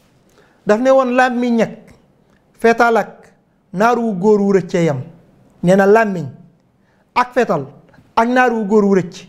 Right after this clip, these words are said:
ñett yi ñoo yam. Ndax lan? Loo ci xalaat bam ne fees dem fu la neexul. Mbokk yi, aw làmmiñ saa yoo ci waxee ab safaan, dana dem ba dem foo bëggul mu àgg fa.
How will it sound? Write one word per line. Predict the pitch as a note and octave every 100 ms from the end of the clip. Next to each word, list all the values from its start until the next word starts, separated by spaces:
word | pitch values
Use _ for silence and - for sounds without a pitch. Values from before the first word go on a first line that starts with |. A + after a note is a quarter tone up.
| _ -
ñett | A3+ A#3
yi | A#3 F#3+
ñoo | F#3
yam. | D3+ C3 - - _ _ _ _ _ _ _ _ _ -
Ndax | G3+ G3+
lan? | G3+ - - _ _
Loo | F3+ A3
ci | A#3+
xalaat | A3+ A3+ A3 F#3
bam | G3+ G3+
ne | F#3
fees | F3 C4 C4 - - _ _ _ _
dem | E3 F3+
fu | F3+
la | E3+
neexul. | D#3 C#3+ C3+ - _ _ _ _ _ - -
Mbokk | G3 G#3
yi, | A3+
aw | - A3+
làmmiñ | A3+ G3+ D#3+ B2+ - _ _ _ _ _ _ _ _ _ _ _ _ _ _ _ _
saa | - G#3+ G#3+
yoo | A3+ C4+
ci | C4+
waxee | B3 B3 A3+ A#3 A3+
ab | A3
safaan, | - G3+ G3 E3 C#3+ - _ _ -
dana | F#3+ A3+ G#3+
dem | A3+
ba | G#3+
dem | A#3+ A3
foo | G#3 G#3
bëggul | F3+ F3 E3+
mu | E3+
àgg | D#3 C3+
fa. | A2+